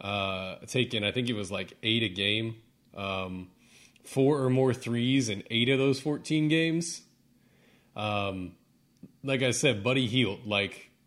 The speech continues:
the offense, the, the best outcome for Vanderbilt's offense this year was, like, a subpar look for Aaron Neesmith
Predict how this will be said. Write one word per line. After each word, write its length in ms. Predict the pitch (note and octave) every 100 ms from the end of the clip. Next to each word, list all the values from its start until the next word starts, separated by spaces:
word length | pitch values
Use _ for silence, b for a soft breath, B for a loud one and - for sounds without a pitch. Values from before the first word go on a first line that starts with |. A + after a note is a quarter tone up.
| _ _ _ _ _ _ -
the 180 | B2 A2+
offense, 840 | A#2 C#3+ C3+ C#3+ C3 A#2 - - - b b b b b b b _ _
the, 280 | A#2+ A2 C3+
the 120 | C#3 B2+
best 380 | A2+ E3+ F3+ -
outcome 460 | B2+ E3 - C3 A2+
for 160 | -
Vanderbilt's 560 | A2+ C3 C3+ A#2+ C3 -
offense 460 | A#2+ A#2+ B2 G#2+ -
this 260 | A2 -
year 400 | G#2+ G2+ G2 F#2 - _ _ _ -
was, 200 | A2+ G#2+
like, 220 | A2+ A2 B2
a 40 |
subpar 720 | G#2+ - B2+ A#2 - B2 G#2
look 240 | G2 G#2 -
for 160 | -
Aaron 320 | G2 G2+ F#2+ F#2
Neesmith 420 | F#2+ - F2